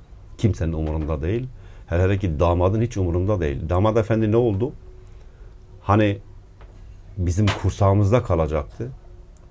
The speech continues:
Hani sizi kıskanıyordu herkes. Propaganda yapıyor. İşte efendim döviz yükseliyormuş diyordu. Ne oldu? Hakikaten de buna verecek bir cevapları var mı? Ancak karşılığı olmayan gıcır vıcır banknotları siz basmaya devam edin.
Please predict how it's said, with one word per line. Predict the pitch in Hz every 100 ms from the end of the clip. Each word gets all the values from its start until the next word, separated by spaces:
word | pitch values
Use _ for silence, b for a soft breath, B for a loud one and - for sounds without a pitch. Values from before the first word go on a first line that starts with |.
| - - - - - - - - -
Hani | 104 113
sizi | 107 101 107
kıskanıyordu | - - 107 107 147 95
herkes. | 80 78 87 82 - - -
Propaganda | 101 95 95 120 98
yapıyor. | 82 76 - 73
İşte | 71 92
efendim | 90 92 90 80
döviz | 87 87 90
yükseliyormuş | 82 82 85 82 101 87 - - -
diyordu. | 69 67 98 131 - - B B B -
Ne | -
oldu? | 107 90 82 123 - - -
Hakikaten | - - 92 92
de | 95
buna | 85 90
verecek | 87 85 90 80
bir |
cevapları | 85 80 76 82 90
var | 120 135
mı? | 67 - b b b b b b - -
Ancak | 98 104 101
karşılığı | - 101 - 101 101
olmayan | 95 104 90 101 123 92
gıcır | 80 82 95
vıcır | 85 90 101 76
banknotları | 85 - 87 - 90 98
siz | - 80
basmaya | 82 82 - 82
devam | 85 92 110
edin. | 82 67